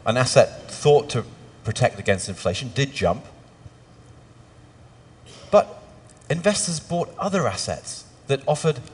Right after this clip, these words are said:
little protection from inflation. They bought fixed income securities, bonds. They bought equities too. For all the scare stories,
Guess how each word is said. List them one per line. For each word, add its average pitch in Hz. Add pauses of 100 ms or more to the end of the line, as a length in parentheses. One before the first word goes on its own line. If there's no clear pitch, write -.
(120)
little 196
protection -
from 87
inflation. 80 (460)
They 170
bought 175 (300)
fixed -
income 185
securities, 80 (180)
bonds. 143 (1040)
They 156
bought 165
equities 120
too. 127 (1500)
For -
all 262
the 208
scare 170
stories, 208